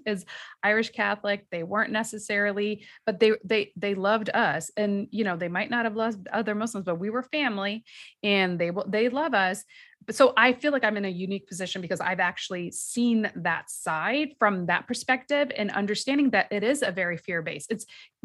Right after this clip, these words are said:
like, my mom thought my dad was the cutest Mexican guy she'd ever met.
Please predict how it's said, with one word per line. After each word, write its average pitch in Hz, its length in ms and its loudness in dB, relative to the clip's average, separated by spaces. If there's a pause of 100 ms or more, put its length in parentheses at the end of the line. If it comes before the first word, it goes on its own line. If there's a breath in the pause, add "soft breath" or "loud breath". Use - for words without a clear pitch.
like, 214 180 0
my 196 200 0
mom 190 640 0
thought 202 160 0
my 185 100 -2
dad 180 260 0
was 175 140 -4
the 170 80 -10
cutest 185 400 -10
Mexican 175 540 -8
guy 165 260 -4
she'd 170 220 -8
ever 156 200 -4
met. 185 520 -2